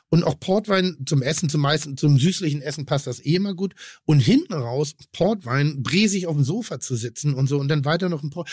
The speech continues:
und du musst nicht so, man hat gar nicht so das Bedürfnis, viel zu trinken. Man muss allerdings einen Ticken aufpassen,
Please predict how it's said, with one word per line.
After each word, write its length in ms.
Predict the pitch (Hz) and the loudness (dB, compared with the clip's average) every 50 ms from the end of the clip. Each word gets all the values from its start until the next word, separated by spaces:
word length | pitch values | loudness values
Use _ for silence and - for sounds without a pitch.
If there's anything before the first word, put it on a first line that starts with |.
| - - - - | -14 -16 0 4
und 100 | 147 147 | 4 6
du 60 | 156 | 6
musst 280 | 160 170 196 - - | 6 6 4 2 0
nicht 200 | 170 175 147 151 | -2 -4 -4 -2
so, 260 | - 165 160 156 151 147 - _ _ _ _ _ _ _ | 0 2 2 2 0 -2 -6 _ _ _ _ _ _ _
man 120 | - 151 170 | 0 2 2
hat 160 | 202 208 - | 2 2 0
gar 80 | 220 226 | -2 0
nicht 140 | 220 180 | 0 0
so 40 | 202 | 0
das 140 | 202 185 - | 0 -2 -2
Bedürfnis, 480 | - 160 147 170 160 143 - 131 123 - | -2 -2 -2 0 0 0 0 -2 -2 -2
viel 300 | - - - 214 202 151 | -4 0 2 2 2 4
zu 160 | - 151 120 | 2 0 -2
trinken. 280 | - - 117 101 95 | -2 -4 -10 -10 -2
Man 140 | 120 143 175 | 2 4 4
muss 140 | 233 254 - | 4 4 2
allerdings 260 | 233 247 240 208 - | 0 0 0 0 0
einen 100 | 214 160 | -2 0
Ticken 260 | - - 262 - 240 | 0 0 0 2 2
aufpassen, 680 | 214 175 190 196 - - - 202 185 - 196 196 190 - | 2 4 2 2 0 0 0 0 0 0 -2 -6 -6 -8